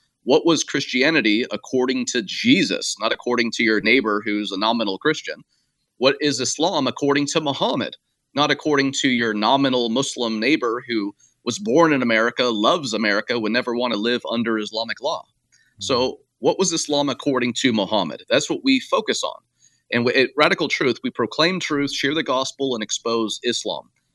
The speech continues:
Speaker 1: We are focused on the gospel overall, obviously,
Speaker 2: Mm-hmm. Amen.
Speaker 1: and we defend the Christian faith when necessary via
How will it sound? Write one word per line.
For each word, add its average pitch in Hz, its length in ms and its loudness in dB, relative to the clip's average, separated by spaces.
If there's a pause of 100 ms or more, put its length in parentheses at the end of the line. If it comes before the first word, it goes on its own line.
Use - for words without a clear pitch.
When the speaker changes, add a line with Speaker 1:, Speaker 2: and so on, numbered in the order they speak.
(260)
Speaker 1:
We 120 420 4
are - 60 0
focused 156 320 2
on 127 80 0
the 113 80 0
gospel 147 640 0 (100)
overall, 113 640 2
obviously, 104 500 -2
Speaker 2:
Mm-hmm. - 160 -16
Amen. 104 240 -6
Speaker 1:
and 117 200 2
we 131 100 -2
defend 131 380 0
the 135 60 0
Christian 139 360 -6
faith 127 360 0
when 117 220 -2
necessary 117 640 -2 (100)
via 120 320 2